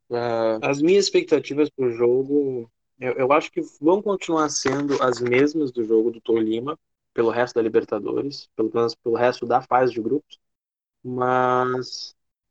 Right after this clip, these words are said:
não com a mesma emoção, com o mesmo medo, né? Agora, o Inter tem a obrigação de ganhar, mas sem o risco de ser eliminado perdendo ou empatando em casa. Mas ainda assim, eu acho que a responsabilidade do Inter é a mesma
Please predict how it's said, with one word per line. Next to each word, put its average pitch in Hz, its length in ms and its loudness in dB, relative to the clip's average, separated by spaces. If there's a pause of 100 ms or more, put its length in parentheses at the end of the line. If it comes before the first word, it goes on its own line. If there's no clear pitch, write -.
não 160 280 4
com 190 120 2
a 185 60 4
mesma 180 280 0
emoção, 170 380 0
com - 80 -12
o 170 60 0
mesmo 165 180 0
medo, 147 380 4
né? 104 140 -8 (420)
Agora, 110 800 0 (200)
o 135 120 0
Inter 143 200 2
tem 147 100 2
a 143 40 6
obrigação 143 600 2
de 139 100 -2
ganhar, 135 680 -2 (360)
mas 135 240 -6
sem 135 440 -4
o 147 140 0
risco 143 380 -4
de 131 80 -12
ser 139 120 0
eliminado 123 920 -4 (840)
perdendo 127 420 2
ou 127 60 4
empatando 127 420 0
em 135 80 -8
casa. 120 380 -4 (1500)
Mas 123 260 0
ainda 151 220 2
assim, 151 280 -2
eu 127 80 -2
acho 117 200 -6
que 120 220 -2
a 117 40 -2
responsabilidade 117 720 -2
do 120 60 -6
Inter 120 220 2
é 120 80 2
a 117 40 -6
mesma 139 520 -2